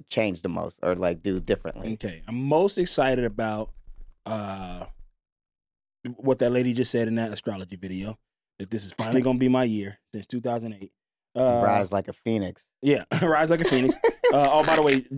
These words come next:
Speaker 2: for Geminis, I'm, I'm gonna answer your
Speaker 1: Oh,
Speaker 2: question. But
Speaker 1: yeah.
Speaker 2: for Geminis, uh, aim high and set ambitious career goals. In twenty twenty-four,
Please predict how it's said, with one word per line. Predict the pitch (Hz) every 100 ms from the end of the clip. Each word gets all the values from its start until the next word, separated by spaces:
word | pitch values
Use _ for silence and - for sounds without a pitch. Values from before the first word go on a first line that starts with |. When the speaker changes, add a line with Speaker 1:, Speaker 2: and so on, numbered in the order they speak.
| 135
Speaker 2:
for | 151
Geminis, | 139 170 147 120 117 120 120
I'm, | 113 131
I'm | 127
gonna | 135
answer | 127 -
your | 110
Speaker 1:
Oh, |
Speaker 2:
question. | 107 117
But |
Speaker 1:
yeah. | 95
Speaker 2:
for | 131
Geminis, | 151 147 123 113 - -
uh, | 117 117
aim | 117 156 175
high | 165 139 151
and | 123
set | 123 135
ambitious | 123 117 110 117
career | - 127 156
goals. | 107 87 - _ _ -
In | 98
twenty | 123 147
twenty-four, | 196 214 - 147 123